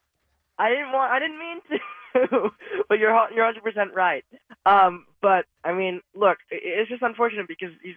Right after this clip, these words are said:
he's making forty million dollars a year, and the Giants, the New York Field Goal Giants, aren't scoring any touchdowns. And i-, if there's any way, I, I mean, basically what happened on Sunday to me looked like they were trying to get Barkley to rush the ball, but he's not a hundred percent yet,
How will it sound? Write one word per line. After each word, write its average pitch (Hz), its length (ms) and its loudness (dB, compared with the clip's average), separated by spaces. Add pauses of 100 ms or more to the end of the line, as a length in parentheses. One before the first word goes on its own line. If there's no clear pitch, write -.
he's 190 160 -4
making 208 280 2
forty 185 200 2
million 165 240 0
dollars 156 360 4
a 147 40 -10
year, 131 340 -6
and 160 240 -4
the 165 100 -20
Giants, 180 320 2 (140)
the 165 80 -4
New 175 100 0
York 185 240 6
Field 185 220 0
Goal 175 240 4
Giants, 165 400 0
aren't 151 220 -4
scoring 160 260 -2
any 156 140 -4
touchdowns. 156 480 -2 (440)
And 175 440 6
i-, 135 500 -2
if 190 80 -6
there's 202 180 0
any 208 280 2
way, 202 340 2
I, 180 380 2
I 220 40 -2
mean, 226 220 -4
basically 269 280 2
what 247 100 2
happened 233 240 0
on 202 120 -4
Sunday 214 360 -4
to 156 60 -20 (100)
me 175 300 -8 (260)
looked 180 240 -2
like 175 240 4
they 180 80 2
were 170 200 -2
trying 240 300 4
to 226 60 -4
get 190 200 -2
Barkley 175 360 -2
to 165 80 -4
rush 160 260 -2
the - 80 -12
ball, 139 300 2
but 156 100 -4
he's 156 120 -10
not 165 180 0
a - 20 -2
hundred 175 180 -2 (140)
percent 127 340 -8
yet, 101 200 -2